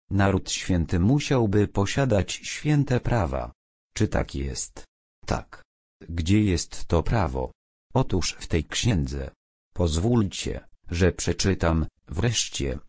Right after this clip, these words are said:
bracia, myślcie tylko o tym, co prawdziwe, co poczciwe, co sprawiedliwe”.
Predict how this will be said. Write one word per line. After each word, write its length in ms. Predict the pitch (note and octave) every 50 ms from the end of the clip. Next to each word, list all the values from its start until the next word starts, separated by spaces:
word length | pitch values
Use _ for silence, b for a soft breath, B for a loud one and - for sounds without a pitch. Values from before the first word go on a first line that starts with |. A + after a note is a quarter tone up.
| _ -
bracia, 640 | F#2 F2 F2 E2 D2+ C#2+ - - - - - - - - _ _ _ _ _ _ -
myślcie 600 | F#2 F#2+ F2+ - - - G#2+ G2 - - D3 C#3
tylko 460 | - B2+ A#2+ A#2+ - - A#2 - -
o 140 | G2+ G#2+ G#2+
tym, 380 | - - D2 C#2 C2+ B1+ A1 - - - _ - -
co 200 | - - G2+ F2+
prawdziwe, 760 | - - - F#2 E2 D#2+ F#2 F2 D#2+ D#2 D2+ C2 B1+ B1+ C2 - - _ _ _ -
co 220 | - - G2+ F#2+
poczciwe, 840 | D#2+ - - G#2 - - - - - C3+ C3 A#2 F#2 F2 D#2+ D2 C2 - - _ - -
co 180 | - - E2+ E2
sprawiedliwe”. 1000 | - - - - E2+ C#2+ D2+ C2+ C2 D2 A2 A2 F#2+ D#2 C#2 D2 C#2+ C#2+ C2+ B1+